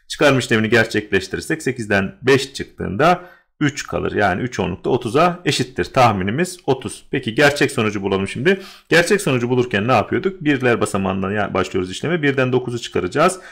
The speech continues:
Çıkmaz. Komşuya gittik. Burası yedi oldu. Burası on bir oldu. On birden dokuz çıktı. İki kalır. Yediden dört çıktı. Üç kalır. Gerçek sonucumuz ise otuz iki olur.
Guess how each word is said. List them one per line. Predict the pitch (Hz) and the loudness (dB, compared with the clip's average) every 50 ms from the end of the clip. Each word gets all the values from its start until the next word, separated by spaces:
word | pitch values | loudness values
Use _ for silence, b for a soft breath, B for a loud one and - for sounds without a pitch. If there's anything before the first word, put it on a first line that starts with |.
| B B B | B B B
Çıkmaz. | - - - - 101 117 123 - | -6 -6 -4 -2 0 0 0 0
Komşuya | - 131 120 117 - 110 101 | 0 -2 -2 0 2 0 0
gittik. | 95 95 - - - - | 0 -2 -8 -10 -8 -2
Burası | 120 110 104 - - 92 | 0 0 0 0 0 -2
yedi | 95 98 101 123 | 0 0 2 4
oldu. | 151 151 143 135 147 143 | 4 4 4 4 2 0
Burası | 127 113 101 - - 165 | 2 2 0 0 0 -4
on | - - 139 143 143 135 117 | -2 2 4 4 4 4 4
bir | 101 90 | 2 2
oldu. | 82 80 85 85 107 151 175 175 B B B B B B - | 2 0 0 0 2 0 0 0 B B B B B B 0
On | 143 147 143 127 | 0 2 2 2
birden | 120 123 110 104 107 | 2 2 2 2 2
dokuz | 131 131 - 123 - - | 0 0 -2 -4 -6 -6
çıktı. | - - - - 156 147 - | -10 -10 -6 -6 -6 -6 -6
İki | - - - - 139 117 - B B B B B B B B | -8 -10 -4 0 0 0 0 B B B B B B B B
kalır. | - - 101 143 156 | -2 0 2 2 2
Yediden | 143 135 127 123 123 120 120 117 | 2 2 2 2 2 2 2 4
dört | 113 117 107 - - | 4 2 2 2 -2
çıktı. | - 92 - - 175 - - | -8 -10 -4 -4 -6 -4 0
Üç | 151 175 170 - - - | -2 -2 -2 -2 -8 -6
kalır. | - - 104 87 85 | 0 0 2 2 0
Gerçek | 92 - 123 120 - - 110 - | 0 2 0 0 0 -2 -6 -6
sonucumuz | - - 87 82 80 85 87 90 - | -4 -6 -6 -4 -4 -6 -8 -8 -8
ise | - - - 170 180 175 175 - | -8 -4 0 2 0 0 0 -2
otuz | 120 117 - 107 101 | -4 -4 -2 -4 -4
iki | 104 - - 185 196 190 190 - - | -4 2 2 2 2 2 -2 -4 0
olur. | 156 127 101 92 - | 2 2 2 0 -4